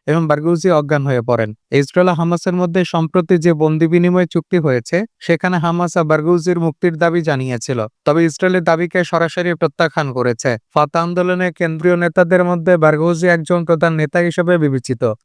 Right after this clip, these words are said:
তিনি দুই হাজার দুই সাল থেকে কারাগারে রয়েছেন। পাঁচবারে সাজা মিলিয়ে তার মোট জেল সময় এখন পর্যন্ত চল্লিশ বছর। ইসরায়েলের অভিযোগ, তিনি কাতায়েব সুহাদা আল আকসা নামে একটি সশস্ত্র গ্রুপ গঠন করেছিলেন।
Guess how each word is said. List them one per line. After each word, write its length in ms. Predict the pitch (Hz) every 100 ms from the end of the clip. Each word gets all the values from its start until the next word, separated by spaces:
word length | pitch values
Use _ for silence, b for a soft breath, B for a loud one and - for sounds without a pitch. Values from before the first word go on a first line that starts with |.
| -
তিনি 220 | 156 170
দুই 140 | 156
হাজার 240 | 170 165 170
দুই 180 | 160 160
সাল 200 | 180 175
থেকে 280 | 185 170 175
কারাগারে 420 | 156 139 131 127
রয়েছেন। 440 | 120 117 - 123 113 _
পাঁচবারে 460 | 147 143 151 175 180
সাজা 280 | - 160 175
মিলিয়ে 320 | 180 180 180 -
তার 180 | 165
মোট 280 | 160 160 160
জেল 300 | 165 156 165
সময় 320 | 156 180 180
এখন 260 | 170 175 170
পর্যন্ত 520 | 180 165 156 180 170 180
চল্লিশ 280 | 175 160 143
বছর। 360 | 131 120 135 113 _
ইসরায়েলের 440 | 143 143 - 185 185
অভিযোগ, 360 | 180 170 190 165
তিনি 200 | 175 170
কাতায়েব 460 | 160 156 - 180 170
সুহাদা 460 | - 165 170 170 175
আল 160 | 151 156
আকসা 300 | 165 - 175
নামে 280 | 139 120 190 - _ _ _ -
একটি 240 | 147 185
সশস্ত্র 520 | - 160 185 - 196 175
গ্রুপ 260 | 151 175
গঠন 380 | 156 151 - 151
করেছিলেন। 580 | 135 127 120 143 123